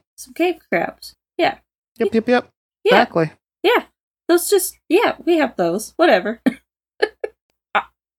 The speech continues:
Speaker 1: I, I tried so hard not to make a your mom joke when you said problematical depth. Cave
Speaker 2: <laughs>
Speaker 1: of problematical depth. <laughs> It took everything I had to contain it.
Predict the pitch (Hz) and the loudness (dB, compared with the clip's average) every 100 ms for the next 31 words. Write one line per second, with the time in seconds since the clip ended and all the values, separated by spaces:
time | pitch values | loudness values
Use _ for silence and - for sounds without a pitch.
0 | - - 320 320 - - 220 233 240 - | -4 2 2 2 -6 -4 0 2 0 -4
1 | - 254 214 - 220 208 202 151 175 208 | -4 0 0 0 -2 0 0 0 -2 -6
2 | - - 190 170 185 175 175 170 160 165 | -6 -8 -6 -6 -4 -6 -6 -6 -4 -4
3 | 160 - 151 160 175 165 160 - 165 - | -6 -4 -4 -4 -6 -6 -6 -2 -2 0
4 | 196 175 170 165 160 185 160 160 156 143 | 0 0 -2 -2 -2 -2 -8 -2 0 -2
5 | - - _ _ _ - 196 240 226 202 | -8 -20 _ _ _ -12 -2 2 2 2
6 | 190 - _ _ - - 247 - - - | -2 -16 _ _ -10 -2 -2 -2 -4 -2
7 | 269 202 240 208 208 185 185 - - 180 | -2 0 -2 -2 -2 -2 -2 -8 -8 -10
8 | - 202 175 - - - - _ - - | -8 -2 -2 -4 -12 -16 -16 _ -20 -20
9 | - 427 349 - - 453 440 330 - 370 | -16 -8 -6 -6 -4 -2 0 0 2 0
10 | - 320 - _ - 330 - _ _ _ | 0 -2 -4 _ -4 -4 -4 _ _ _
11 | 349 - - _ _ - - 269 196 196 | -4 -4 -20 _ _ -8 -2 0 0 0
12 | 220 196 180 170 208 190 156 170 - - | -2 0 0 0 0 -2 -2 -4 -6 -2
13 | 233 208 185 165 240 247 - - - - | -2 -2 -4 -2 0 -2 -2 -6 -8 -16